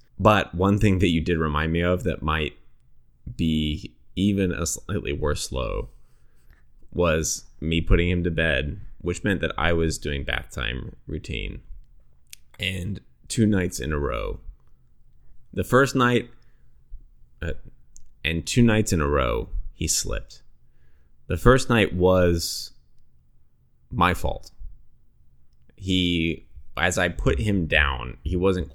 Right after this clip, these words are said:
quite centered when I let him go. So then he goes down, but kind of fell onto his back a little bit, but it just kind of shook him, and it wa-, it wasn't pleasant, but he was okay.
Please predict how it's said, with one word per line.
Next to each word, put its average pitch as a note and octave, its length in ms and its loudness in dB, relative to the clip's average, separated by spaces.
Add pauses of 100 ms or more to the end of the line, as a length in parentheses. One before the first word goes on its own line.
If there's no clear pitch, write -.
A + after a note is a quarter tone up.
quite E2 300 0
centered B1+ 420 -8
when A#1+ 120 -10
I A#1 80 -8
let B1+ 220 -8
him C2 140 -12
go. G#1 360 -8 (540)
So - 140 -6
then F2+ 140 2
he E2+ 80 0
goes E2+ 300 2
down, C#2 480 -2 (420)
but - 200 4
kind F#3 220 0
of D#3+ 100 0
fell G2+ 260 2
onto E2+ 260 0
his D2+ 160 -2
back - 400 0
a B1 60 -6
little C#2+ 220 -2
bit, - 240 -8
but - 160 -2
it - 60 -6
just B2 220 -4
kind A2 140 4
of D2+ 80 -4
shook - 300 -2
him, C2+ 220 -2
and A1 140 -8
it - 120 -10
wa-, - 220 -2
it - 40 -4
wasn't A2+ 340 2
pleasant, C#2+ 360 -4
but A1+ 220 -8
he F#2+ 140 -2
was F2+ 140 0
okay. - 480 -6